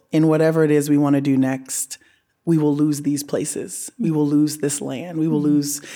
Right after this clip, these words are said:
Speaker 1: they didn't say communities, but, you know, we were all, several of us up at the map, just, you know, coming to that conclusion.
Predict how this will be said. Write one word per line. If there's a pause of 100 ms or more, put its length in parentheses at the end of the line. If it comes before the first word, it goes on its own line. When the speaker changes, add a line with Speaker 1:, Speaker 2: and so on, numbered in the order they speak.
(140)
Speaker 1:
they
didn't
say
communities,
but, (420)
you
know,
we
were
all, (300)
several
of
us
up
at
the
map,
just, (580)
you
know,
coming
to
that
conclusion.